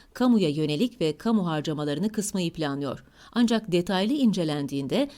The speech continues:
kamu harcamalarının kısılmasından farklı amaçlar taşıdığı da anlaşılıyor. Zira Cumhurbaşkanlığı İdari İşler Başkanlığı ve Meclis Başkanlığı Genel Sekreterliği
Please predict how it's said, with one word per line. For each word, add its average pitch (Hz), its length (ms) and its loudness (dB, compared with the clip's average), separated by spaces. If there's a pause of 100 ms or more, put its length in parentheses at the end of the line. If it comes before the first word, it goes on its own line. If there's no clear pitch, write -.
(160)
kamu 285 280 0
harcamalarının 202 680 0
kısılmasından 180 920 -2
farklı 156 380 -2
amaçlar 190 480 -2
taşıdığı 196 500 -2
da 156 80 -2
anlaşılıyor. 147 640 -4 (380)
Zira 170 500 2
Cumhurbaşkanlığı 185 840 0
İdari 180 480 0
İşler 185 400 0
Başkanlığı 156 640 -2
ve 175 220 0
Meclis 185 420 -2
Başkanlığı 214 520 0
Genel 190 300 0
Sekreterliği 151 840 -2